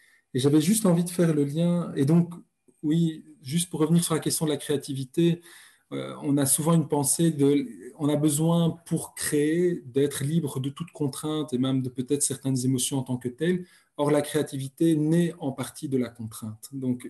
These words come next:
la peur est une des contraintes qui fait naître la, la créativité, et il y en a d'autres.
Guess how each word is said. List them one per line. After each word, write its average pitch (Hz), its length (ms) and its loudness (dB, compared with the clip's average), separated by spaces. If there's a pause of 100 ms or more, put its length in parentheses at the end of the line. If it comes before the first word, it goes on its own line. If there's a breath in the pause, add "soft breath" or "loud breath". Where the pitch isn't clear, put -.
la 156 160 0
peur 143 240 2
est 143 180 -4
une 185 140 4
des 135 160 2
contraintes 113 560 -6
qui - 100 -20
fait - 160 -8
naître 123 240 -2
la, 123 160 -6
la 123 60 -8
créativité, 123 480 -8
et 151 60 0
il 127 60 0
y 123 40 0
en 113 100 -4
a 113 60 -6
d'autres. 113 420 -12